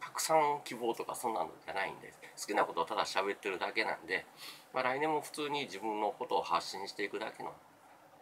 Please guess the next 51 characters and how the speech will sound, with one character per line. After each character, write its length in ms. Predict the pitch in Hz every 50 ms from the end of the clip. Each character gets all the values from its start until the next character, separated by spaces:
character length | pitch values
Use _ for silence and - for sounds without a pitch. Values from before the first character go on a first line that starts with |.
| -
感 180 | - - 95 -
じ 80 | -
か 120 | - - 101
な。 60 | 107
た 140 | - - 175
だ 100 | - -
ね、 120 | 95 85
ち 80 | - -
ょ 20 |
っ 40 | -
と 120 | - -
競 220 | - 208 226 - -
馬 160 | 254 - 233
が 80 | 202 -
外 260 | - - 156 165 196
れ 100 | 202 196
す 140 | - - 175
ぎ 80 | 185
な 80 | 180 170
ん 40 | 113
で 40 |
す 80 | - -
よ 80 | - -
ね。 60 | - - - - - - - - - - -
う 40 | 87
ん。 80 | 82 73 69 - - - - - - - - - - -
ち 40 | -
ょ 40 | 135
っ 20 |
と 40 | 139
競 160 | - - 196
馬 140 | 196 190 185
の 80 | 175 185
方 120 | 180 160
も 220 | 110 82 80 - - - - - - - -
頑 200 | - 90 92 87
張 100 | 90 -
っ 40 |
て 140 | - - 85
い 60 | 80
き 100 | - -
た 100 | - 80
い 60 | 73 85
な 120 | 95 90
と 160 | - - -
思 100 | - -
っ 40 | -
て 80 | - -
で 60 | -
す 100 | - -
ね。 100 | 123 113